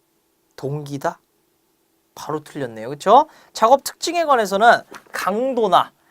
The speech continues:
시간이나 아니면 기술이나 위치나 계획에 해당하는 내용이 들어가야 되겠죠. 그래서 일 번 바로 틀렸고, 육체적 조건의 연령 맞죠? 환경 요소의 온도 맞고, 정신적 요소의 태도 맞겠네요. 일 번만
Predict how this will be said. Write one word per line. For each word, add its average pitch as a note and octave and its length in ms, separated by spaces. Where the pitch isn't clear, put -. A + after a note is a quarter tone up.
시간이나 A#3 800
아니면 C#3 360
기술이나 E3 520
위치나 F3 580
계획에 A3 480
해당하는 D#3 400
내용이 A#2 240
들어가야 A2+ 400
되겠죠. C#3+ 680
그래서 G#3 120
일 A3 100
번 G#3+ 140
바로 D3+ 200
틀렸고, C#3 840
육체적 A3 440
조건의 F#3 400
연령 D#3 360
맞죠? A#3+ 480
환경 C4+ 320
요소의 G3+ 240
온도 E3 340
맞고, D#3 600
정신적 G#3+ 400
요소의 F#3+ 280
태도 - 460
맞겠네요. C3+ 640
일 F3+ 220
번만 F#3+ 400